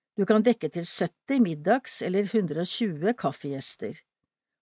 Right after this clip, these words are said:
Det er også kjølerom og fryseskap.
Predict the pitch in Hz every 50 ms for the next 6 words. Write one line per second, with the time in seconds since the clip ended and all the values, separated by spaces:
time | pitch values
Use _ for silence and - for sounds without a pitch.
0 | _ - 190 185 - - 180 - - - 269 262 - - 285 226 156 139 143 139
1 | 160 190 233 269 254 247 - 170 160 170 165 - 208 190 143 - - 139 - -
2 | - 139 120 98 - _ _